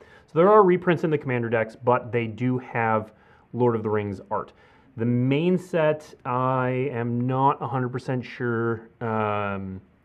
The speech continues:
if there are any reprints in the set. There may be some here or there,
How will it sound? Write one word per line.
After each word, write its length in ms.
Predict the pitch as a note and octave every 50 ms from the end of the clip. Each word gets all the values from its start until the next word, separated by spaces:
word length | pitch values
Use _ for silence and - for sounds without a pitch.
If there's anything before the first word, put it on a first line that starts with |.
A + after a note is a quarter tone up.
| _ -
if 180 | A#2 G#2+ -
there 180 | - A#2+ A2+ A2
are 300 | G#2+ G#2+ G#2+ A2 A2+ A2+
any 420 | A#2+ A2 A2 A2 G#2+ G#2+ G#2+ G#2+ G#2+ -
reprints 760 | G#2+ G#2 G#2 G#2 G#2 G#2 G2+ G2+ - - A2 G2+ F#2+ F#2+ -
in 80 | G2+
the 60 | F#2+ F2+
set. 160 | - G2 -
There 100 | G#2+ A2
may 320 | A2 A2+ B2 C3 C#3 C#3
be 300 | C3+ C3 C3 B2 B2 A#2+
some 580 | A2+ - - - - C3+ C3+ C3 C3 B2+ B2 A#2+
here 300 | - - C3 B2 A#2+ A#2
or 60 | A#2
there, 420 | A2 A2 A2 A#2 B2 C3 C3+ -